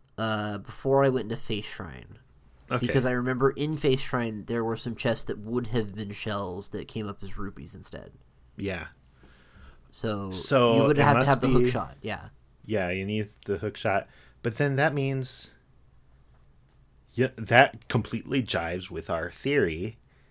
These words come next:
Speaker 2: that it's the hint after you get the face key.
Speaker 1: That would, that checks out. That checks out.
Speaker 2: Ah.
Speaker 1: And you might go get that from here. This tile, L fourteen.
Speaker 2: L fourteen.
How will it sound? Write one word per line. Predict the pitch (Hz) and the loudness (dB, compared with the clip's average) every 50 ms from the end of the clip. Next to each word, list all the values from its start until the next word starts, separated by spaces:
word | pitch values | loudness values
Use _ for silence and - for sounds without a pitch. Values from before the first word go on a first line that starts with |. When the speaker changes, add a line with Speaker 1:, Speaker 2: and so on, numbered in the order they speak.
| _ _ | _ _
Speaker 2:
that | - 104 92 104 101 - | -8 -4 -2 0 0 0
it's | 95 104 98 - - | 0 -2 -2 -2 0
the | - 98 | 0 -2
hint | - - 120 113 110 107 - - - - _ _ _ _ _ _ - | -2 0 -2 -2 -2 -2 -6 -12 -14 -14 _ _ _ _ _ _ -8
after | 110 107 107 - - - 110 | -6 -4 -4 -6 -6 -10 -8
you | 101 107 | -8 -4
get | 98 107 98 - 95 | 0 0 0 0 0
the | 101 | -6
face | - - - 113 110 123 120 - - - - | -6 -4 -4 -2 -2 -2 -4 -6 -8 -8 -8
key. | - - - - - - - - _ _ _ _ _ - | -12 -12 -12 -12 -14 -14 -18 -20 _ _ _ _ _ -6
Speaker 1:
That | 117 110 | -2 -2
would, | 117 127 123 123 | -2 -2 -2 -2
that | 127 120 95 - | -4 -4 -4 -6
checks | - - 117 117 131 | -6 -6 -6 -4 0
out. | 160 185 208 208 190 165 - - _ _ _ _ _ _ _ - | 4 6 6 6 4 2 0 -6 _ _ _ _ _ _ _ -12
That | - 107 104 - | -10 -10 -10 -6
checks | - 123 120 - - | -8 -8 -6 -2 0
out. | 196 220 220 202 196 185 180 | 2 4 4 4 4 4 2
Speaker 2:
Ah. | 175 170 170 170 170 170 165 156 151 143 131 117 101 92 87 76 - - _ _ _ _ _ _ _ _ _ _ _ - - | 0 0 0 0 0 0 0 0 0 0 0 0 0 -2 -2 -6 -8 -16 _ _ _ _ _ _ _ _ _ _ _ -16 -6
Speaker 1:
And | - 151 139 | -2 0 0
you | 151 | 2
might | 160 180 185 - 156 | 2 2 0 0 0
go | 143 175 175 175 | 0 2 2 2
get | 156 175 175 - | 0 -2 0 0
that | 180 165 107 | 0 0 0
from | - - 160 151 151 | -4 -4 -4 -4 -4
here. | 147 - 196 202 180 135 127 117 113 113 - - - - - - _ - - - | -2 2 4 6 6 6 6 4 -2 -4 -6 -16 -20 -20 -20 -20 _ -18 -6 0
This | 170 180 - - | 0 2 2 4
tile, | - - 165 143 135 127 120 120 117 117 117 - - - - _ - _ _ _ _ _ _ - _ - - | 8 10 10 10 10 8 4 2 2 0 -2 -4 -8 -20 -20 _ -20 _ _ _ _ _ _ -20 _ -2 2
L | 135 143 139 139 143 139 - - - - | 6 6 8 8 6 6 2 -2 -6 2
fourteen. | |
Speaker 2:
L | 113 117 147 143 127 | 6 8 8 8 8
fourteen. | - 123 117 - 127 120 113 107 127 131 127 120 110 95 82 73 - - | 8 6 6 6 4 0 -2 -2 0 0 2 2 0 0 -2 -6 -10 -16